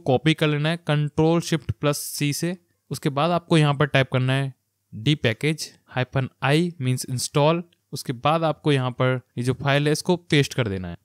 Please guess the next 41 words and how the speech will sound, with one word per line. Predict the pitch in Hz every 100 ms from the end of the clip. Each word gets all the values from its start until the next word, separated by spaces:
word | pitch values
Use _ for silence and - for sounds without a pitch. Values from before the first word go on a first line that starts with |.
| _
पेस्ट | 170 175
कर | - 170
देने | 156 156
के |
बाद | 156 151
आपको | - 160
simply | - 151 156 156 -
एंटर | 123 117 127
प्रेस | 139 143
कर | 156
देना | 147 151
है | 165 185 _ _ -
और | 127
इस | -
तरह | 180 156
से | 147 175 -
आपके | 127 135 - 151 151 151 -
Kali | 139 170
Linux | 185 160 139 -
पर | 135 120
भी | 147 190 - _
वी | 117 135
एस | 127
कोड | - 165 165
इंस्टॉल | 160 - 180 170
हो | 143
जाएगा। | 107 95 85 82 _ _ _ -
मेरे | 120 165
सिस्टम | - 180 185 170
पर | 175
पहले | 170 147 143
से | 151
इंस्टॉल | 143 139 131
है | 156
इसलिए | - 135
मैं | 131
ऐसा | 123 127
नहीं | 110 107
कर | 110
रहा | 104 113
हूँ। | 165